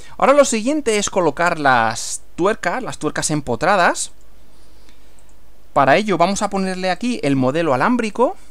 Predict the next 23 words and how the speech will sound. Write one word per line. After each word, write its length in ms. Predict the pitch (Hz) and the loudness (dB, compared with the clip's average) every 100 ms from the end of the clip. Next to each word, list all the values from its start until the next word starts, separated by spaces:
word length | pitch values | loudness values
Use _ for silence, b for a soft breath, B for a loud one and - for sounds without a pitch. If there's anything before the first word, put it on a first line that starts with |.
| b - - - - - - - | b -12 -12 -12 -12 -12 -12 -8
Así 220 | 120 135 | -4 2
lo 60 | |
vamos 200 | 135 131 | 4 4
a 80 | 135 | 0
poder 300 | 123 123 123 | 0 2 2
ver 180 | 127 127 | 2 2
todo 240 | 127 127 | 0 0
mucho 260 | 123 127 120 | 0 -2 -2
más, 600 | 120 123 120 - - - - - - - | -2 -2 -4 -6 -6 -10 -12 -14 -14 -8
más 180 | 117 120 | -6 -2
sencillo, 680 | 117 107 156 160 156 214 - | -2 -2 -4 0 0 0 -4
más 220 | - 117 | -10 -8
fácil. 440 | - 143 156 180 370 B B B B B B | -2 -2 0 -4 -6 B B B B B B
Seleccionamos 600 | - 247 311 277 233 233 | 0 2 2 2 2 4
la 120 | 240 240 | 2 2
tuerca. 420 | 277 269 208 349 466 - - - - - - - - - - - - - - - - - - - - - - - - - b b b b b - | 2 2 0 -2 -4 -12 -14 -12 -12 -12 -12 -12 -12 -12 -12 -12 -12 -12 -12 -12 -12 -14 -12 -12 -12 -14 -12 -12 -12 -12 b b b b b 2
Y 100 | 196 | 4
ahora 140 | 214 | 6
la 120 | 220 | 4
colocamos 460 | 170 156 160 175 185 | 6 4 4 2 0
en 80 | 165 | -2
sus 200 | 180 160 | 0 2
alojamientos, 840 | 135 - 107 107 101 98 - | 2 0 -4 -6 -8 -8 -10